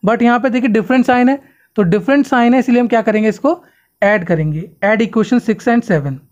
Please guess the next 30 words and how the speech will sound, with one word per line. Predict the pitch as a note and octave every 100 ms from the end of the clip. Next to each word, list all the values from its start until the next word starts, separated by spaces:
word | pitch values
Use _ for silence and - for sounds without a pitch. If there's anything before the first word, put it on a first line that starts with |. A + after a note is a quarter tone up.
| _ _ _
देखिए | F3+ G3+ G#3+ C#4 - _ _ _ _ -
सिक्स्थ | A#3+ -
इक्वेशन | B3+ B3 A#3 A#3+
थी | B3
आपके | A#3+ A#3+
पास | G#3+ B3 - F3+
x | F3 -
plus | G#3+ F3
y | G3+ G3+
is | F#3+
equals | G#3 G#3+
to | G3
five | G3+ A3 - _ _ _ E3
and | G3 B3
सेवंथ | A3+ G#3 G#3+
इक्वेशन | G#3+ A3 A3+
है | C4+ C4+ G#3
x | G#3 A#3
minus | G#3 G#3+ G3+
y | G3 G3+
is | F#3
equals | G3 F#3+
to | G3+
one। | G#3 A3+ _ _ _ _ -
सॉल्व | G#3 A#3
करेंगे | A3+ A3 A3+
तो |
देखिए | A3 G#3+ B3+ - _ G3
x | G3+ -
plus | A#3